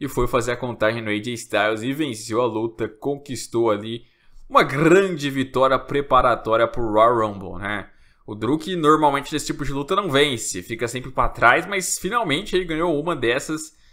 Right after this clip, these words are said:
Não vale título nem nada, mas é uma moral pro Royal Rumble Match, é alguém que vai ali então credibilizado pra lá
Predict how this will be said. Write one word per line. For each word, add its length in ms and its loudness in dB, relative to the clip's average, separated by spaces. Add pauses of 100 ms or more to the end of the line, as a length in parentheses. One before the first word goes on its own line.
(220)
Não 120 -6
vale 260 4
título 340 -12
nem 140 -8
nada, 280 0
mas 220 -2
é 20 0
uma 160 -2
moral 400 4
pro 120 -2
Royal 280 6
Rumble 180 -4
Match, 500 -4
é 120 -2
alguém 300 0
que 120 -10
vai 240 0
ali 220 -6
então 220 -6
credibilizado 800 -2
pra 180 4
lá 400 6